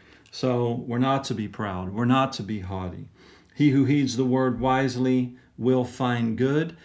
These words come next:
and whoever trusts in the Lord, happy is he." Doesn't need any explanation. Take heed to the word. I'm reading the word to you.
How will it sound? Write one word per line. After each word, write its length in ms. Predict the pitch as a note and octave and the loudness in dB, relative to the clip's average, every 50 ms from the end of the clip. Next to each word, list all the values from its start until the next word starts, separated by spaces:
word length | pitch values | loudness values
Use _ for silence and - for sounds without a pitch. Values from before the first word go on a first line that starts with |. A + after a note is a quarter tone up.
| - _ - | -20 _ -8
and 160 | C3 A#2+ G#2+ | -6 -4 0
whoever 320 | A#2+ C3+ C#3 C#3 B2+ C3+ | 0 2 2 2 0 -2
trusts 380 | C3 - - C#3+ C3 C3 - - | -2 -2 -2 -2 -2 -2 -2 -2
in 120 | C3+ B2+ | 0 0
the 100 | A#2+ A#2+ | 0 0
Lord, 440 | A#2 A#2 B2 B2+ C3 C3 C3 B2+ B2 - - - _ - | 0 0 2 2 2 2 0 -2 -4 -10 -16 -20 _ -8
happy 680 | - B2 B2 B2 B2 A#2+ - B2+ B2 B2 B2 B2 - - | -4 -2 -2 -2 -2 0 2 4 4 4 2 0 -4 -6
is 420 | - B2+ A2 A2 A2 G2+ F#2 - | -4 -2 -2 -2 -4 -4 -6 -8
he." 400 | - - A#2 G#2+ G2 F#2+ F2+ F2+ F#2 - _ _ _ _ | -6 -4 -4 -4 -4 -6 -8 -10 -12 -18 _ _ _ _
Doesn't 280 | B2 B2 A#2+ A#2 A#2 | -6 -4 -2 -2 0
need 140 | A#2 A#2 A2+ | 0 0 0
any 200 | A2+ A2+ A2+ A2+ | 0 -2 -2 -2
explanation. 840 | A2+ A2 - - - A#2 A2+ A2 A2 G#2+ G#2 - - F#2 F2+ F#2 - - _ _ _ _ | -2 -4 -6 -8 -6 -4 -2 -2 -2 -4 -6 -8 -10 -10 -12 -12 -14 -20 _ _ _ _
Take 220 | - - B2 A#2+ A#2+ | -4 -2 -2 -2 2
heed 240 | - B2+ B2+ B2 A#2+ | 2 2 2 2 2
to 80 | B2 | 2
the 80 | B2 B2 | 0 2
word. 380 | A#2+ C3+ D3+ C#3 A2 F2+ - - - _ _ _ _ _ _ _ _ - - | 0 0 -2 -4 -6 -8 -10 -14 -20 _ _ _ _ _ _ _ _ -16 -8
I'm 140 | - A2 A2 | -4 -2 0
reading 320 | G#2+ C3 E3 F3+ E3 C#3 A2+ | 2 4 4 4 4 2 2
the 80 | G#2+ | 0
word 320 | G#2+ G#2 G2+ F#2+ F#2+ F#2 F#2 | -2 -6 -8 -10 -10 -12 -10
to 100 | - A2+ | -10 -8
you. 260 | G2+ F#2 F2+ F2+ F2+ | -8 -6 -8 -8 -10